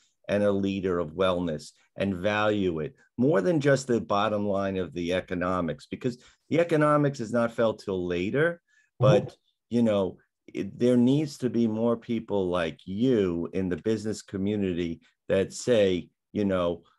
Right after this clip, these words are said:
Speaker 1: a one-time seminar on resiliency or mental wellness is not,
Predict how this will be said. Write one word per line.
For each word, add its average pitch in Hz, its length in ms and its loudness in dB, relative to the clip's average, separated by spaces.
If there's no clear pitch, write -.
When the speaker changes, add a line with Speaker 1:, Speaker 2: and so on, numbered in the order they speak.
Speaker 1:
a 95 100 0
one-time 113 880 0
seminar 101 480 -2
on 92 80 -2
resiliency 90 800 -2
or 92 120 0
mental 92 440 0
wellness 90 540 -2
is 90 180 -8
not, 110 360 0